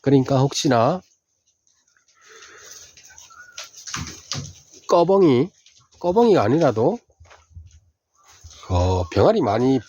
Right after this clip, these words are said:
부화를 하시죠. 병아리나 기병이. 이렇게 조류의 새끼를 부화해서 일주일 기간 매실 원액에 아주 연하게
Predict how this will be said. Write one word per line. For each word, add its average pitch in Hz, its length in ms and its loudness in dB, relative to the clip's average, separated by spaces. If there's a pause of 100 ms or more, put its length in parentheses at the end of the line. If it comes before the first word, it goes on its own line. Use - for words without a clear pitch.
부화를 127 340 0
하시죠. 127 500 -6 (260)
병아리나 113 640 -4 (480)
기병이. 101 480 0 (540)
이렇게 101 540 -8 (1400)
조류의 131 340 4
새끼를 131 440 -4
부화해서 170 540 0 (140)
일주일 254 320 -4
기간 117 540 -4 (1120)
매실 156 320 2
원액에 113 580 2
아주 165 400 -8
연하게 139 580 0